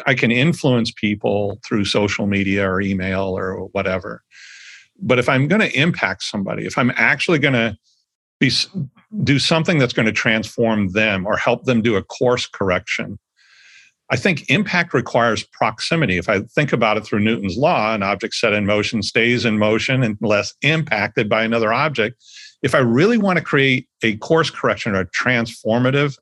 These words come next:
outcome, I think it requires time and proximity. Proximity is a requirement for actually impacting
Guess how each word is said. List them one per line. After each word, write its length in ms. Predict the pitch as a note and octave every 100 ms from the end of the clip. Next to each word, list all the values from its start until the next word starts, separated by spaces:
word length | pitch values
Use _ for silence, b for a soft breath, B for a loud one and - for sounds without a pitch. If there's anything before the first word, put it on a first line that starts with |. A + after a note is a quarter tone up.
| -
outcome, 560 | A2+ - D3+ E3 F3 _ B B B B B B
I 80 | -
think 320 | A#2+ - A3
it 160 | - B2 _
requires 640 | D3 C#3 - B2+ B2+ A#2+ -
time 440 | - B2+ C#3 C#3+ -
and 220 | B2 A2
proximity. 800 | - A#2 G#2+ - - C#3 A2 F2+
Proximity 540 | - C#3+ D#3+ - D3+
is 100 | D#3+
a 60 | A#2+
requirement 1000 | G2+ F2+ - - C#3 C#3 A2 F#2 F2 - _ _ b b b b b _
for 240 | - B2 B2
actually 440 | A2+ A#2 - A#2 A#2 C3
impacting 880 | C3+ C#3 - G#2+ G#2 - G2 F#2